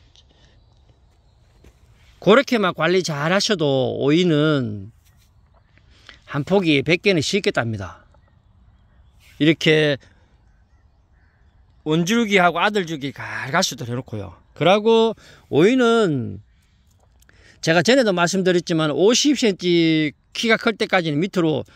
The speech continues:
오이 달리는 거 다 제거해 줘야 됩니다. 쪼맨할 때, 요렇게 엄청나게 작을 때 제거해야 됩니다. 요거 이렇게, 요거보다 더 작을 때 제거하면 더 좋습니다. 괜히 영양분 빨아모여. 요걸 제거해 주셔야지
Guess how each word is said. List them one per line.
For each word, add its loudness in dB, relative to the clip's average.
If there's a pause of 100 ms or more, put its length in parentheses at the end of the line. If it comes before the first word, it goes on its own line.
(120)
오이 2
달리는 2
거 -2
다 -8
제거해 2
줘야 -4
됩니다. -14 (300)
쪼맨할 0
때, -8
요렇게 -2
엄청나게 -2
작을 -2
때 -8
제거해야 -6
됩니다. -16 (720)
요거 -6
이렇게, -6
요거보다 0
더 -2
작을 0
때 -14
제거하면 -6
더 -14
좋습니다. -12 (380)
괜히 -2
영양분 0
빨아모여. -10 (500)
요걸 2
제거해 2
주셔야지 -4